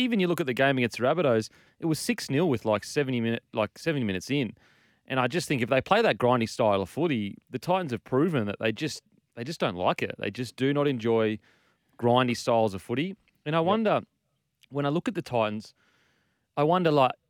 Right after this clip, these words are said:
Speaker 1: are they harsh enough in the standards they set at training?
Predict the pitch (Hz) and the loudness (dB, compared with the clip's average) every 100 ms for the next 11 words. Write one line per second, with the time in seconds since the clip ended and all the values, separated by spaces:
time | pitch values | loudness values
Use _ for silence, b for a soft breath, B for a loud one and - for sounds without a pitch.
0 | _ 156 165 208 214 202 170 _ - _ | _ 2 6 6 4 0 -8 _ -20 _
1 | - 135 - 131 131 131 - 120 113 - | 0 0 2 4 4 4 0 -2 -2 -6
2 | _ - 117 113 - 117 113 104 104 - | _ -4 -2 -2 0 2 2 2 0 0
3 | 113 104 - _ _ 107 - - 95 95 | 0 0 -2 _ _ -4 -4 -4 -4 -6
4 | 90 | -10